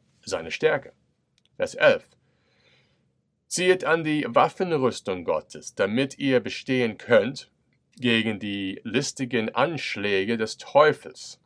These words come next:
Schemata, die zur Täuschung gedacht sind. Vers zwölf.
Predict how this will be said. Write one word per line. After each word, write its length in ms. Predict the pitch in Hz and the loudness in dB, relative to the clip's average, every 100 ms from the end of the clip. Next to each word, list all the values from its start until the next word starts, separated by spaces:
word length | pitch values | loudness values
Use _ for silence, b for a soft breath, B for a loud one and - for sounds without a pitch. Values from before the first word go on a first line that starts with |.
| _ _ _ _ _ _ _ _ _ _ _ _ _ _ _ _ _ _ | _ _ _ _ _ _ _ _ _ _ _ _ _ _ _ _ _ _
Schemata, 640 | - - 98 127 135 - - _ _ _ _ _ _ _ _ | -14 -10 -2 -2 -2 -10 -12 _ _ _ _ _ _ _ _
die 80 | 110 | -10
zur 420 | - 120 113 101 | -6 -2 -2 -2
Täuschung 560 | - - 131 - 104 90 | -4 4 4 4 -6 -8
gedacht 640 | 85 - 85 - - - | -10 -4 -4 -4 -20 -16
sind. 540 | - 80 - _ - _ _ _ _ _ _ | -12 -12 -12 _ -20 _ _ _ _ _ _
Vers 260 | - - - | -12 -10 -6
zwölf. 500 | 135 131 87 - | 2 4 4 -4